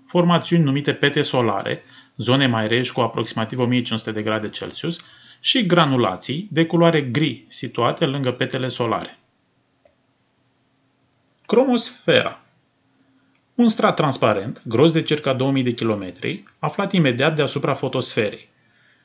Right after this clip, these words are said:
Are o temperatură cuprinsă între patru mii și patru sute de mii de grade Celsius, semn că această zonă este cât se poate de neomogenă.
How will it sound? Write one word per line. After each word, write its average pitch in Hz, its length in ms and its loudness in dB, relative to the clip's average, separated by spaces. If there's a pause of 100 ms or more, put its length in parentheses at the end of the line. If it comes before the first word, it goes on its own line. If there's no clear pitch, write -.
Are 294 200 0
o 233 100 4
temperatură 139 520 0
cuprinsă 135 460 -4
între 123 220 0
patru 135 320 -2
mii 123 180 -2
și - 160 -4
patru 147 320 -2
sute 123 200 -6
de 110 100 -2
mii 120 160 0
de 120 120 -2
grade 117 300 0
Celsius, - 640 -8 (300)
semn 160 280 0
că 160 100 -4
această 127 380 0
zonă 113 320 0
este 123 240 -4
cât 127 200 -4
se - 140 -2
poate 117 300 -4
de 117 100 0
neomogenă. 110 880 -2